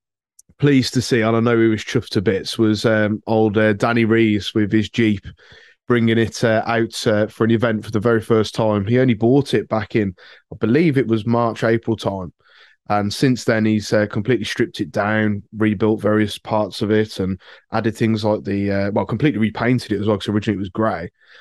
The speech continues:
And, uh, he's had, added the sort of, uh, S A S, uh, fuel tanks on the back, the long-range tanks, and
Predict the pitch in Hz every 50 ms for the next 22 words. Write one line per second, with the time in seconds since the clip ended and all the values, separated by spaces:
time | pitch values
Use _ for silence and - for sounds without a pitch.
0 | - _ _ - - 107 107 110 107 117 110 110 107 117 107 98 - - - 117
1 | 113 117 101 95 107 101 - 117 104 107 98 101 107 101 98 - _ _ - -
2 | 117 - - 123 110 107 107 104 - - - 110 101 101 98 - - 123 113 113
3 | 110 - - 113 110 107 104 - - 110 107 107 95 113 110 107 101 - 117 107
4 | 104 104 104 104 104 101 101 - - - - 113 107 104 104 104 - - 110 104
5 | 98